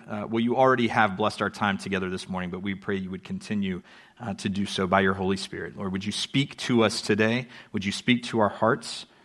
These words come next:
Uh, we pray that, uh, Lord, whatever you have to say to us this morning, uh, that we would be ready to hear it and to receive it. Lord, we pray that you would give us your message of grace and truth today.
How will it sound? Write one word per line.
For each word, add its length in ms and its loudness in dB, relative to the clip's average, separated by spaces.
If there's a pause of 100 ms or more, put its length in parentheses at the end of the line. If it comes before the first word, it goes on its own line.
(320)
Uh, 120 -12
we 120 -4
pray 300 6
that, 380 2
uh, 400 -6 (100)
Lord, 260 0
whatever 220 4
you 120 -2
have 280 0
to 80 -4
say 320 0
to 320 -2
us 160 -2
this 260 -4
morning, 400 -6 (120)
uh, 180 -12
that 140 -8
we 120 0
would 140 0
be 120 0
ready 280 0
to 160 -8
hear 340 -2
it 240 -8 (500)
and 180 -4
to 120 -4
receive 420 0
it. 140 0 (1400)
Lord, 140 4
we 80 4
pray 180 4
that 80 4
you 120 0
would 140 0
give 160 0
us 220 0
your 280 2
message 440 0
of 200 -6
grace 380 -2
and 160 -4
truth 440 -8
today. 340 -10